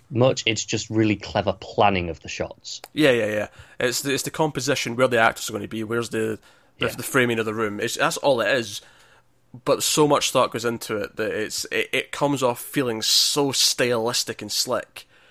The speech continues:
Speaker 1: Yeah.
Speaker 2: when it's actually really simple. It just, very confident.
Speaker 1: Yeah.
Speaker 2: Uh, Jacques Becker, who, uh, made the, uh, directed the film, he, he passed away, uh, a few months after it came out. He, this was his last,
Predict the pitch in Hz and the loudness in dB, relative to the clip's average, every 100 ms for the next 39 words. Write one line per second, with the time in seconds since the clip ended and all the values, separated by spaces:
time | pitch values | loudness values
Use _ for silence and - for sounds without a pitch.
0 | - 92 113 123 117 110 110 110 - 131 | -8 -8 0 2 2 2 -2 -8 -4 0
1 | 160 220 - 120 110 101 - 180 214 - | 0 0 -2 -2 -2 -4 -2 -2 -4 -6
2 | 104 80 110 123 - - - _ _ _ | -6 -6 -6 -6 -8 -10 -20 _ _ _
3 | _ 139 165 - 160 127 139 87 73 _ | _ 0 0 2 -2 -2 -4 -6 -12 _
4 | - - - - - 113 113 - - - | -20 -20 -20 -20 -6 0 0 -2 -16 -18
5 | - 117 165 208 - - 156 156 143 110 | -6 2 6 6 2 2 2 4 0 -2
6 | - 117 110 104 110 131 131 113 107 107 | -4 -4 -2 -2 -2 -2 -2 -2 -2 -2
7 | 104 - 110 113 110 127 - 107 - 107 | -10 -14 -8 -4 2 2 2 -2 -4 -4
8 | 104 139 143 135 143 160 135 117 - 107 | -2 -2 -2 -2 -4 -4 -2 -2 -2 -2
9 | 123 117 107 - - _ _ 117 113 - | 0 -2 -4 -10 -20 _ _ -4 -2 -2
10 | - 131 120 110 120 110 110 - - 110 | -4 -2 -2 -2 -2 -4 -6 -8 -6 -4
11 | 117 101 123 123 127 117 107 107 107 - | -4 -4 -4 -2 -2 -8 -4 -2 -2 -2
12 | - - - - - | -4 -6 -10 -14 -16